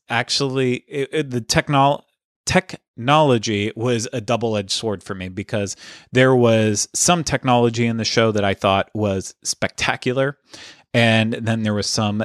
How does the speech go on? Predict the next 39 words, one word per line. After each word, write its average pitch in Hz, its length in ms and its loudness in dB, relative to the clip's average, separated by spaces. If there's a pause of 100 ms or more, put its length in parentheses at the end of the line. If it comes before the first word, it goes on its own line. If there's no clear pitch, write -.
(100)
that 101 360 0
I 95 200 -4
just, - 560 -4 (500)
it, 127 200 2
to 147 100 4
me, 123 240 2
just 113 480 0
completely 113 760 0
fell 104 360 2
flat. 85 500 -4
So 107 260 -2
I'm 127 160 -6
gonna 160 140 0
go 151 240 6
over 135 200 4
my 127 220 2
notes 113 540 -2 (400)
with, 123 480 2
uh, 135 400 -4 (160)
with 135 220 0
the 127 60 -6
show, 135 360 2
and 139 340 -6
there 135 100 2
might 147 220 0
be 143 100 -6
some 131 200 -6
spoilers 131 760 0
in 120 80 -6
terms, 120 300 -8
like, 110 180 -2
the 98 80 -10
plot, 110 380 -2
locations, 117 800 -2
and 104 500 -6
such - 500 -2
in 123 120 0
here. 117 240 0
So 104 420 -2